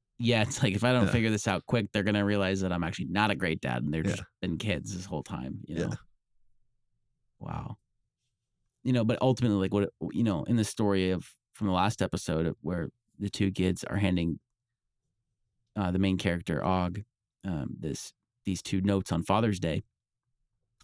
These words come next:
Speaker 1: that say, "You're the greatest dad ever." And, uh, he's about to go out golfing with his buddies. And, and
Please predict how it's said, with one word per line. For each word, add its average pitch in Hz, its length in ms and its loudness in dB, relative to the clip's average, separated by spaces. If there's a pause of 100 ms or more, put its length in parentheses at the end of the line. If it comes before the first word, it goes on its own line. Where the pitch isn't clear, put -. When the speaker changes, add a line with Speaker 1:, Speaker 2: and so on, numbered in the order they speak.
Speaker 1:
that 101 160 0
say, 95 160 0
"You're 95 140 4
the 98 100 2
greatest 104 300 2
dad 82 200 0
ever." 107 360 -2 (800)
And, 80 260 -2
uh, 62 160 -2
he's 101 180 2
about 92 180 2
to 95 80 2
go 95 120 2
out 69 240 -4
golfing 85 320 0
with 80 100 0
his 82 120 -2
buddies. 82 440 0
And, 55 200 -12
and 82 120 -6